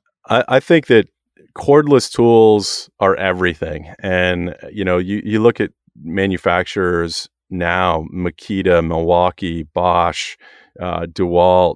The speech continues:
Metabo H P T, everybody is developing cordless tools, and they're trying to expand their cordless tool options because that technology, they're, they're not even, like, they say they haven't even tapped all of the,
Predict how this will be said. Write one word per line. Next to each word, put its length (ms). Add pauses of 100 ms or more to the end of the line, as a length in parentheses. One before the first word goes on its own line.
Metabo 540
H 180
P 140
T, 520 (500)
everybody 1000
is 500 (120)
developing 920 (880)
cordless 400
tools, 540
and 420 (140)
they're 80
trying 240
to 60
expand 420
their 80
cordless 360
tool 200
options 500 (520)
because 640
that 200
technology, 800
they're, 240
they're 200
not 260
even, 200
like, 140 (100)
they 180
say 340
they 180
haven't 340
even 360
tapped 580
all 440
of 200
the, 260